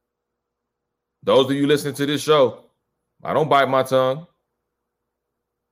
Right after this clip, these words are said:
I'm not gonna be disrespectful, but I'm not gonna bite my tongue either. I'ma ask it how it needs to be asked. Now, whether you answer it is up to you. Did y'all not see my Paul George video when I asked Paul George about Chris Paul? Does it look like I flinched in that?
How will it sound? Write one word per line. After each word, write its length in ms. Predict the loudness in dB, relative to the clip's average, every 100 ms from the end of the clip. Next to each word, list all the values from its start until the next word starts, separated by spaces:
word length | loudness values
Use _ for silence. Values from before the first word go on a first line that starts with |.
| _ -6
I'm 120 | -2
not 160 | 0 0
gonna 140 | -2
be 120 | -2
disrespectful, 720 | -4 -4 -8 -2 0 0 -4 -8
but 200 | -2 -2
I'm 140 | 0
not 160 | -2 -4
gonna 140 | -2
bite 180 | -2 -2
my 120 | -4
tongue 340 | 0 0 0
either. 200 | -4 -8 -16 _ _ _ _ _ _ _
I'ma 220 | -4 -2
ask 300 | 0 -2 -2
it 60 | -4
how 140 | -2
it 60 | -2
needs 180 | -6 -10
to 60 |
be 140 | -4 -2
asked. 400 | -2 -6 -14 _ _ _ _ _ _
Now, 160 | -6 0
whether 220 | 2 2
you 160 | 0
answer 260 | 0 0 -2
it 60 | -4
is 120 | -2
up 160 | -4 -4
to 80 |
you. 240 | -6 -6 -8 _ _
Did 120 | -6
y'all 160 | -4 0
not 180 | -2
see 140 | -2 -6
my 180 | -4 0
Paul 260 | 0 0
George 280 | 0 0 0
video 300 | -2 -2 -2
when 120 | -2
I 140 | -2 0
asked 220 | -2 -2
Paul 220 | -2 -2
George 240 | 0 -2
about 260 | 0 -2 -2
Chris 200 | -4 -6
Paul? 440 | -4 -4 -6 -14 _ _ _ _ _ _ _ -10
Does 140 | -6
it 80 | 0
look 160 | 0
like 200 | 2 0
I 120 | 0 -2
flinched 380 | -2 -4 -4
in 100 | -6 -2
that? 320 | -2 -4